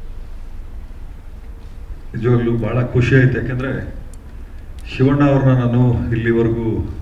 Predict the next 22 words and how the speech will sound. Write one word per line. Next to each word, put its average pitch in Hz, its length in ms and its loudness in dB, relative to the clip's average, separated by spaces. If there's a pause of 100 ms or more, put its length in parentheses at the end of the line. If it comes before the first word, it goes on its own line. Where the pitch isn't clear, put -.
(120)
ಎರಡು 113 220 0
ಸಲ 117 180 -2 (100)
ನೋಡಿರೋದು. 92 600 0 (640)
ಒಂದು 123 300 6
ಮದಗಜ 123 440 4
ಟೈಮಲ್ಲಿ, 117 480 2
ಅದಾದ್ಮೇಲೆ 107 840 -2
ಇವಾಗ. 110 260 -2 (880)
ನಾವು 87 180 -6
ಸ್ವಲ್ಪ 139 300 0
ದಪ್ಪಗೆ, 131 880 2 (640)
ಸಣ್ಣಗೆ, 113 500 0
ಕಪ್ಪಗೆ, 110 680 -2
ಸ್ವಲ್ಪ 113 240 -2
ಕೂದಲು 113 480 -2
ಉದುರಿದೆ, 104 560 -6
ಎಲೆಕ್ಷನ್ 120 340 -4
ಎಫೆಕ್ಟು. 104 400 -6 (560)
ಆದ್ರೆ 123 200 0
ಶಿವಣ್ಣ 143 440 2
ಅವ್ರು 139 220 0
ಮಾತ್ರ 120 360 -4